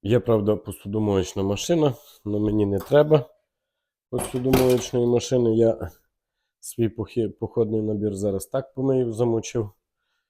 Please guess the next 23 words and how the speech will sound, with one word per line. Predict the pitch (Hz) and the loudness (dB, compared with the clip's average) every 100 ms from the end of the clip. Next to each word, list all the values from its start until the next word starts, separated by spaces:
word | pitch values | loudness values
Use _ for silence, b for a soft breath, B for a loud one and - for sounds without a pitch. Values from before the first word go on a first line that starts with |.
| _ _ - | _ _ -20
щоб | - 107 98 | -10 -8 -8
це | 98 - 101 98 | -8 -4 -4 -4
мікроволнова, | 104 - 92 92 92 101 127 110 | -6 -6 -8 -4 -2 0 0 0
бачите, | 85 98 101 - | -4 -6 -8 -14
отаке | 87 - - 85 | -16 -18 -16 -14
от. | 82 _ _ - _ _ _ _ _ _ _ _ - | -14 _ _ -20 _ _ _ _ _ _ _ _ -14
Воно | 85 85 | -10 -10
все | 82 - 85 | -8 -8 -10
так | - 73 | -10 -12
зроблено. | 78 82 82 80 78 80 - _ _ _ _ _ _ _ _ _ _ _ - | -10 -8 -8 -10 -12 -14 -18 _ _ _ _ _ _ _ _ _ _ _ -12
Не | |
знаю, | 110 151 113 | -4 -2 -2
ну | 101 | -4
тут | 95 - 160 - | -8 -8 -8 -8
все | - - 156 | -8 -2 0
є | 139 | 0
для | 117 117 | -2 -4
життя. | 104 107 - 78 - _ _ _ - - _ _ - | -6 -8 -8 -10 -12 _ _ _ -18 -18 _ _ -16
От | 87 | -14
всі | - 135 | -8 -8
приправи, | - 87 - 92 95 90 85 | -8 -12 -6 -4 -2 -4 -6
вон, | 82 | -8
подивіться. | 80 82 76 73 - | -10 -12 -12 -12 -16